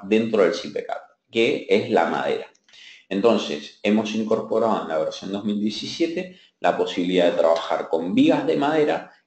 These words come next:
y la posibilidad de trabajar con, eh, entrevigados o,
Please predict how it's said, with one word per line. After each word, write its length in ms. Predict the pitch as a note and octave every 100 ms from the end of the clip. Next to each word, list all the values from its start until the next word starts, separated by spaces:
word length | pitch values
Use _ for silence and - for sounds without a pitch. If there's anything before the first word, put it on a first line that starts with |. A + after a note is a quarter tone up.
| -
y 100 | C3+
la 160 | C3
posibilidad 680 | A#2+ A#2 A2+ G#2+ G#2 G#2+ A#2
de 100 | A#2
trabajar 880 | - F2+ F2+ F2+ G#2+ G2+ G#2+ - -
con, 640 | - G2 G2+ G#2+ A2 - -
eh, 1000 | F2+ E2+ E2 E2 D#2+ D#2+ D#2+ D#2 - -
entrevigados 960 | F#2 F2+ F2+ E2+ E2+ G#2+ A2+ F#2+ - -
o, 680 | G2 C2 - D#2+ E2+ E2